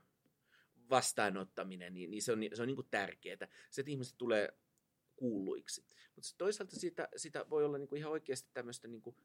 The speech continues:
hyötyä sille johtamiselle ja päätöksenteollekin. Et, et kaikissa isommissa organisaatioissa on aina kaksi tasoa. On se virallinen organisaatio,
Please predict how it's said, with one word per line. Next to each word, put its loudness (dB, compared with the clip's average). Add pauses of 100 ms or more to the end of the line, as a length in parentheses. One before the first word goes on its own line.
(160)
hyötyä 2
sille -2
johtamiselle -2
ja -6
päätöksenteollekin. -6
Et, -20 (680)
et -6 (420)
kaikissa 2
isommissa 0
organisaatioissa -4
on -2
aina -6
kaksi -6
tasoa. -10 (240)
On -20
se -6
virallinen 4
organisaatio, -4